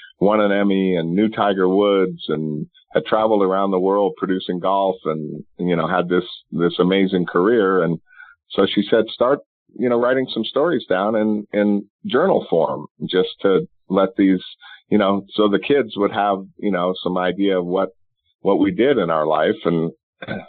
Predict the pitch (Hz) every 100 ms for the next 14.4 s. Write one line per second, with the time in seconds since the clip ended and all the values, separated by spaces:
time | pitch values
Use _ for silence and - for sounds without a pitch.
0 | _ _ _ _ _ _ _ _ - 80
1 | 87 - _ _ _ - 95 - - 104
2 | 107 107 110 117 110 127 123 123 113 156
3 | 165 - - - - _ 107 107 101 98
4 | 95 107 107 110 - - - 107 104 117
5 | - - - - 98 92 - - 98 95
6 | 95 107 - - 147 156 156 143 127 127
7 | 127 123 117 123 117 101 98 92 90 85
8 | - _ _ - 120 127 127 107 98 98
9 | 95 - _ - 151 135 139 143 139 127
10 | 82 - - 123 117 113 98 90 - 104
11 | 127 127 127 _ 82 82 82 _ _ _
12 | - 92 117 113 - 107 110 101 95 90
13 | 87 95 104 - - 95 95 95 90 87
14 | 85 - 90